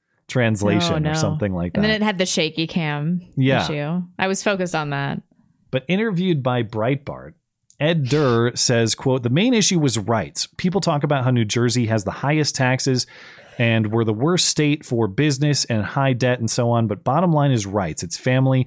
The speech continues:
Speaker 1: When somebody's messing with your family, you'll do anything. The governor was messing with people's families. When you mess with somebody's job, their livelihood, their home, their children,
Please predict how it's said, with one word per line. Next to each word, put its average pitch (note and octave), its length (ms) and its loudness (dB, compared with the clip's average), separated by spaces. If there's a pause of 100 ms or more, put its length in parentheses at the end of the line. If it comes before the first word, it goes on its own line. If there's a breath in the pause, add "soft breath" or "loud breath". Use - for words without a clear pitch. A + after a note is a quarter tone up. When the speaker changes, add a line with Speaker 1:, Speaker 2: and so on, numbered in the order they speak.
(180 loud breath)
Speaker 1:
When A2+ 120 0
somebody's F3 400 0
messing C3+ 400 2
with C3+ 160 0
your A2+ 80 2
family, A2+ 400 -2
you'll F2+ 140 -4
do G2 220 -2
anything. A#2 360 0
The A2 80 0
governor A#2 380 0
was G2+ 180 -2
messing B2 380 0
with A#2+ 140 -2
people's A2+ 340 -2
families. F#2+ 500 -2 (300 loud breath)
When A2+ 120 0
you A2 120 2
mess G#2 340 0
with C#3+ 80 0
somebody's C#3+ 420 0
job, B2 340 0
their A2 120 2
livelihood, G#2+ 540 0
their F#2+ 140 0
home, A2+ 200 0
their A2 120 2
children, G#2 440 0